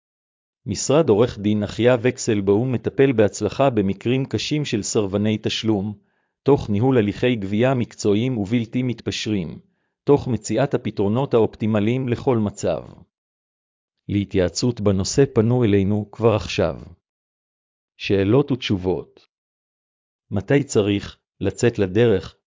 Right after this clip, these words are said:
עם גביית חוב מלקוח? הדבר תלוי בהתקשרות ביניכם, שתסדיר את מועדי התשלום.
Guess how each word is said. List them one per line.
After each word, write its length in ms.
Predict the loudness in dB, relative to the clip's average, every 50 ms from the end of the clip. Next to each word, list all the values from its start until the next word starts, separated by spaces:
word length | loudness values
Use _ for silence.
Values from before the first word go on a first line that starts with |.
| _ -2
עם 180 | 0 0 0
גביית 420 | -2 -2 0 2 4 4 2 0 -4
חוב 320 | -8 -2 0 0 0 0 0
מלקוח? 720 | 0 0 0 0 0 0 2 2 2 0 -2 -10 -20 _ _ _ _ _ _ _ _ _ _ _ _ _ _ _ _ _ _ _ _ _ -8
הדבר 440 | -6 -2 -2 0 2 4 2 2 2
תלוי 400 | 2 0 2 2 4 4 4 4
בהתקשרות 640 | 2 0 -2 -2 -4 -8 -6 -4 -4 -4 -4 -2 0
ביניכם, 540 | 0 0 0 0 -4 -4 -6 -8 -8 -8 -12 -16 -20 _ _ _ _ _
שתסדיר 640 | -14 -8 -8 -6 -6 -6 -6 -6 -4 -2 0 0 0
את 120 | -2 -2 0
מועדי 360 | 0 0 0 2 4 2 2
התשלום. 680 | 2 0 -4 -6 -6 -6 -6 -8 -8 -8 -14 -18 -20